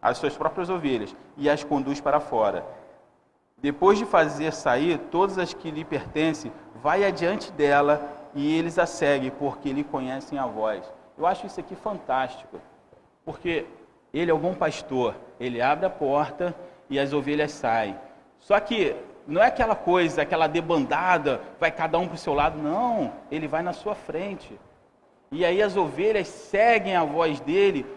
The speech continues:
porque o conhecem. Entende?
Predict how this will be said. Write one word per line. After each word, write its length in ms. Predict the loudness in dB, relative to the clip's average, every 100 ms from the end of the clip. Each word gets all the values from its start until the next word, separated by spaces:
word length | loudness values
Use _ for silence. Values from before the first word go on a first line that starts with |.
| -6
porque 240 | -6 2
o 80 | 2
conhecem. 840 | 2 0 4 4 4 0 -4 -4 -10 -20 -20 _ _ _ _
Entende? 640 | -12 0 2 2 0 -4